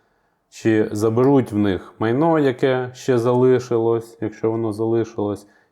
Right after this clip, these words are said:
чи заборонять їм виїзд за кордон України, якщо вони можуть це зробити. Про це ми сьогодні якраз і поговоримо.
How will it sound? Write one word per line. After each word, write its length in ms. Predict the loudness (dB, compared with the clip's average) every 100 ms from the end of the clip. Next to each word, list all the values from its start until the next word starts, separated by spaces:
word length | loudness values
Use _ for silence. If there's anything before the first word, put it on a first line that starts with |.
| -10
чи 180 | -4
заборонять 680 | -2 0 0 0 0 -2 -4
їм 220 | -6 -4 0
виїзд 360 | 2 2 -2 -10
за 200 | -10 -6
кордон 480 | -6 -6 -4 -2 -2
України, 680 | -4 -6 -6 -6 -8 -8 -12 -16 _
якщо 260 | -14 -8 -6
вони 220 | -4 -4
можуть 460 | -4 -4 -6 -10 _ _
це 200 | -4 -4
зробити. 500 | -4 -4 -4 -6 -8 -16 -20 _
Про 100 | -8
це 180 | -4 0
ми 140 | 2 2
сьогодні 420 | 2 2 0 -2
якраз 400 | -4 -4 -4 -6
і 40 |
поговоримо. 720 | -6 -4 -4 -6 -8 -8 -14